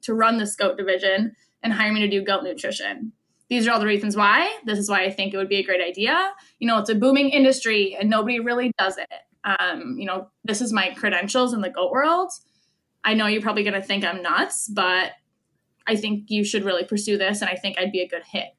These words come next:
like, a, a good hire." So I ended up emailing, like, the vice president of the company and, like, this, like, the top sales manager, right? So they email me back, and the guy's like, "I kind of think you're nuts, but let's get lunch."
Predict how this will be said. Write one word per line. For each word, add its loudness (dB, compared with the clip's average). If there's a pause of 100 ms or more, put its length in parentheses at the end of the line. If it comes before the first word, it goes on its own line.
like, -2
a, -6
a 0
good -2 (200)
hire." -6 (100)
So -10 (560)
I 0 (100)
ended 0
up -2
emailing, 4
like, -2
the -2
vice 0
president 2
of 2
the 6
company 2
and, 0
like, -2
this, -6 (160)
like, 0
the -2
top 0
sales 0
manager, -8
right? 0 (600)
So 6
they 6
email 4
me 4
back, 2
and -2
the 0
guy's 0
like, -2 (100)
"I 4
kind 2
of 0
think 2
you're 2
nuts, -2
but 2
let's -2
get -4
lunch." -8